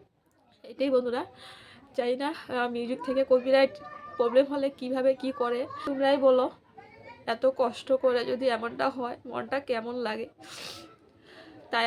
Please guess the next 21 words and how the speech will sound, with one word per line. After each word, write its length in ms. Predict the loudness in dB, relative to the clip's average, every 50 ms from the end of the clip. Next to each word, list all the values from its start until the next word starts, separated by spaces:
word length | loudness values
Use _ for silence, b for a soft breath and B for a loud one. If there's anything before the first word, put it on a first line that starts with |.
| 0 0
আজকে 160 | -2 -6 -8 -4
সারাদিন 340 | -2 -2 -2 -2 -2 -4 -6 -6 -6
ভিডিও 180 | -6 -6 -6 -2 0
করিনি। 220 | 0 0 0 -4 -6 -8
আজকে 160 | -6 -6 -8 -8 -8
পুজোর 260 | -10 -10 -6 -6 -6 -6 -6
দিন, 80 | -10 -10 -10
ভেবেছিলাম 440 | -10 -8 -8 -6 -4 -2 -2 -2 -2 -2
যে 40 | 0 -2 -2
আজকে 180 | -2 -6 -8 -8 -8
ঘুরতে 260 | -8 -10 -8 -6 -4 -2 -2
যাব 140 | 0 0 0 0 0 B B B B B B B B -14
ঋতিকাকে 400 | -12 -8 -4 -4 -4 -2 -2 -4 -4 -4
নিয়ে, 180 | -4 -6 -6 -6 -6 -8 _ B B B B B B _ _ _ _ _ _ _ _ _ _ _ _ -2 2
না 80 | 2 2 2 2
পুজো 200 | -2 -2 0 0 0
ঘুরতে 220 | 0 -2 0 2 2 2
গেলাম, 200 | 4 2 0 -2 -2 -4
না 80 | -4 -4 -4 -4
কোনো 160 | -4 -4 -4 -6 -6
কিচ্ছু। 300 | -8 -10 -10 -10 -12